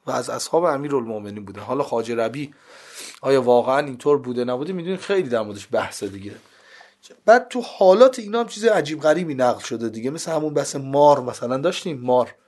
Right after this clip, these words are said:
وارد نمازش شده کاری، مثلاً حالات اینطوری. مثلاً بیست سال یک کلمه نگفت در مورد دنیا، یک کلمه. مثلاً می‌گن چه چیزای عجیب و غریب نقل می‌کنن دیگه. حالا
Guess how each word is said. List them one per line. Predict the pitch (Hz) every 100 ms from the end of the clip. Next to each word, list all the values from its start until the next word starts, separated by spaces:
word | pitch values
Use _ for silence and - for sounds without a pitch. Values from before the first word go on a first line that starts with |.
| _ _ _ _ -
وارد | 117 120 117
نمازش | 117 110 110 110 104
شده | 117 107 101
کاری، | - 101
مثلاً | 123 - 160 160 160
حالات | 147 131 139
اینطوری. | 120 98 - 104 98 _ - - - -
مثلاً | - 170
بیست | 165 196 247 - - - - -
سال | 208 214 202 175 - _ _ _ _
یک | 127 170 170 _
کلمه | - - 180 190 196
نگفت | 220 208 185 165 - - - _ _ _ _ -
در | 117
مورد | 123 123 135 117
دنیا، | 104 98 95 92 - -
یک | 165 170 -
کلمه. | - 120 113 117 101 _ _ _ _ _ _ _ _
مثلاً | 107 - 110 107
می‌گن | 95 - - _
چه | - 185
چیزای | 175 - 160 165
عجیب | 139 135
و | 131
غریب | 135 147 - -
نقل | 101 90
می‌کنن | 95 92 98 101
دیگه. | 107 123
حالا | 113 117 117